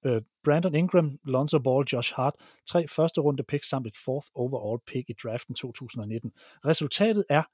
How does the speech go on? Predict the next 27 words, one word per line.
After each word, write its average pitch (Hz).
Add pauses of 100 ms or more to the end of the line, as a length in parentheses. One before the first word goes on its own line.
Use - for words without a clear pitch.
(140)
nu 131 (240)
et 202
mesterskab. 151 (320)
Alle 196
taler 170
om 120
LeBron, 131 (420)
men 131
er 139
vi 170
ikke 202
lidt 170
unfair 165
over 160
for 160
Anthony 135
Davis? 147
Burde 143
vi 147
ikke 160
også 156
tale 160
en 156
lille 151
smule 151
om 160
ham? 135